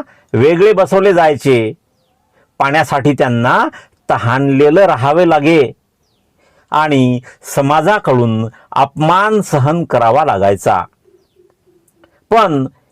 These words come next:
या सर्व गोष्टींनी बाबासाहेब खचून गेले नाहीत, तर उलट त्यांच्या मनात एक अग्नी पेटला आणि तो अग्नी होता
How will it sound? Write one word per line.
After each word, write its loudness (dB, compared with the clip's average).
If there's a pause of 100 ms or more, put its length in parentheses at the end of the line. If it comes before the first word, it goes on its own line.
या 2
सर्व 0
गोष्टींनी 0 (280)
बाबासाहेब 0 (360)
खचून -2
गेले 2
नाहीत, 0 (1040)
तर 2 (460)
उलट 2 (120)
त्यांच्या 0
मनात 0 (320)
एक 0 (120)
अग्नी 2
पेटला 0 (280)
आणि -2
तो 0
अग्नी 2
होता 2